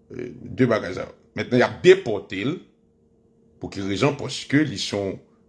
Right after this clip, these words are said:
li se li de nasyonalite etranjè, li.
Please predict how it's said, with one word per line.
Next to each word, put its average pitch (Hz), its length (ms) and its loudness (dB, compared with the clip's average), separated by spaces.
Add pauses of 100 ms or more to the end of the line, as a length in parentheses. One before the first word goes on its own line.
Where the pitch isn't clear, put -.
(100)
li 98 120 -8
se 110 200 -2
li 110 120 -2 (120)
de 135 160 8
nasyonalite 104 640 -4
etranjè, 104 480 0 (1200)
li. 120 240 4